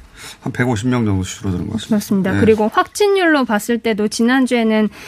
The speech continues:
Speaker 2: 어, 일 점 일팔 퍼센트 정도였는데 그 지-, 어, 그 전주에는, 그리고 지난주에는 영점구구 퍼센트로 나타났습니다.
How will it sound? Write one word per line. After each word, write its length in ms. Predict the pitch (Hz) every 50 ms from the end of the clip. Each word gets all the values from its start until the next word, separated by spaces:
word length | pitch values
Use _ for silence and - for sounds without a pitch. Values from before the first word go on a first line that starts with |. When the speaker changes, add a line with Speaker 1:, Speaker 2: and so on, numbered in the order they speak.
| - - -
Speaker 2:
어, 120 | - 220 196
일 260 | - 233 240 254 262
점 240 | 254 - 302 285 254
일팔 460 | 214 214 226 233 - 302 320 302 302
퍼센트 560 | 294 - 277 262 254 - 254 240 240 - 240 226
정도였는데 920 | 226 208 202 196 208 208 202 190 175 175 175 170 185 208 233 262 285 294 - - - - - - - -
그 480 | - - 208 202 196 190 180 170 165 170
지-, 180 | - - 220 190
어, 400 | 170 - - _ - 202 180 175 170 -
그 160 | - 240 226
전주에는, 880 | 208 - 226 214 233 240 - - 262 240 208 180 170 185 240 294 302 - - 190 180 170
그리고 280 | - - 208 202 190 196
지난주에는 720 | - - 240 254 269 269 254 254 247 226 226 240 269 247 202
영점구구 880 | 185 196 220 254 262 254 - 311 302 294 254 - - 196 190 233 226
퍼센트로 1040 | - - 214 202 208 196 185 175 - - 185 175 175 170 170 185 175 175 208 240 254 -
나타났습니다. 840 | - 175 170 - 202 185 180 175 - - 180 165 160 156 175 170